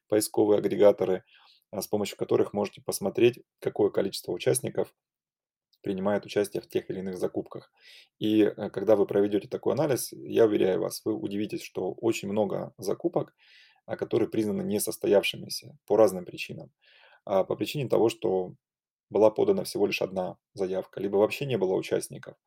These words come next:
Вот. И буквально недавно мы записывали тоже подкаст, э, с Дмитрием Седаевым и тоже обсуждали этот момент. И прозвучала, эм, фраза Дмитрия вот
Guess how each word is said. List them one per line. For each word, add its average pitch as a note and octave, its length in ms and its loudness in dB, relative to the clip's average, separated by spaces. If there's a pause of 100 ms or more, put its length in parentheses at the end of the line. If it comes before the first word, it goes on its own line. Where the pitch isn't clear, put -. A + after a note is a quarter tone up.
(480)
Вот. F#2+ 400 0
И G#2 260 -2
буквально G2+ 400 4
недавно G2 440 6
мы F#2 220 -8
записывали G2 520 -6
тоже F#2 240 -6
подкаст, - 480 -2 (100)
э, F#2+ 280 -6
с F2+ 80 -16
Дмитрием G2+ 560 -4
Седаевым F#2+ 560 -2 (600)
и G2 320 0 (220)
тоже G#2 180 2
обсуждали G2 400 2
этот - 140 -12
момент. C#3+ 360 -4
И G2+ 340 -4 (360)
прозвучала, G2 760 0
эм, F#2+ 760 -12
фраза - 340 8
Дмитрия G2 400 -4
вот - 140 -12